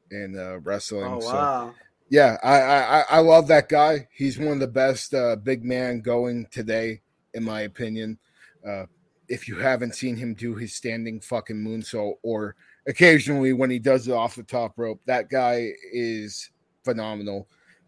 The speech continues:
Speaker 1: when it comes to just being a big guy and knowing his size and knowing his capabilities. And yeah, I, I'm looking forward to that. Him and Necro, like, Necro Butcher, you know, he's such a legend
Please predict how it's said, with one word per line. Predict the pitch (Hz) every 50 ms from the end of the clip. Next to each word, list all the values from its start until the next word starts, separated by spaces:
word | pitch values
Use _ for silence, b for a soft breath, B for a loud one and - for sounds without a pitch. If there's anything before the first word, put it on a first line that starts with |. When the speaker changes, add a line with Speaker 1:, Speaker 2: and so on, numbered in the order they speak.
| -
Speaker 1:
when | 131 131 131
it | 117 -
comes | - 135 120 117 -
to | 120 120
just | 107 120 107 - -
being | 131 123 117 113
a | 104
big | 98 98 123 123 113
guy | 107 123 117 113 113 113
and | 110 107 110
knowing | 110 113 110 113 113 113
his | 110 107 98 -
size | - - 113 107 110 113 110 104 110
and | 104 107
knowing | 113 110 107 110 110 104 98 85
his | - 104 95 -
capabilities. | - 120 113 98 - 90 87 107 104 104 110 117 120 123 131 127 - - - b b b b b b b b
And | 98 107 104 98 92 90 - _ _ -
yeah, | 131 139 139 127 120
I, | 131 139 147 139 135 139
I'm | 147 151
looking | 156 165 160 160 160 151
forward | 127 - 156 160 156 143 - -
to | 135 117
that. | 117 120 117 113 - - _ b b b b
Him | b 165 190 202 208
and | 196 190
Necro, | 190 190 190 185 - 175 165 151 147 143 139 - - 165
like, | 160 160 160 147 117 - _ _ - 190
Necro | 226 233 226 233 226 190
Butcher, | 156 175 190 175 - - 180 175
you | 160 151 160
know, | 156 151 143
he's | 131 - 185 208 190 -
such | - - - 175 165 165 -
a | 147
legend | 117 113 117 120 123 117 110 131 123 123 127 123